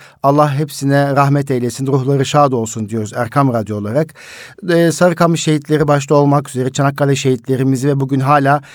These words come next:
ülkemizin milli birlik ve beraberliği için mücadele eden kahraman askerlerimizi ve şehitlerimizi rahmetle anıyoruz. Ee, hal böyle olunca, e, yıl dönümü münasebetiyle Sarıkamış şehitleriyle ilgili kısa bir paylaşımda bulunmak istiyorum.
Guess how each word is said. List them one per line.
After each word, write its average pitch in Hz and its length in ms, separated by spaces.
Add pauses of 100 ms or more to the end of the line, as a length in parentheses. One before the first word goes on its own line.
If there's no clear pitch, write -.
(240)
ülkemizin 151 500
milli 160 340
birlik 143 260
ve 131 120
beraberliği 139 520
için 135 200
mücadele 135 400
eden 131 180
kahraman 135 440
askerlerimizi 117 880
ve 135 100
şehitlerimizi 127 560
rahmetle 131 380
anıyoruz. 156 440 (440)
Ee, 156 120
hal 156 260
böyle 160 180
olunca, 147 540 (340)
e, 127 100
yıl 147 300
dönümü 147 200
münasebetiyle 127 720
Sarıkamış 151 560
şehitleriyle 139 540
ilgili 117 360
kısa 127 260
bir 113 100
paylaşımda 113 600
bulunmak 110 360
istiyorum. 113 460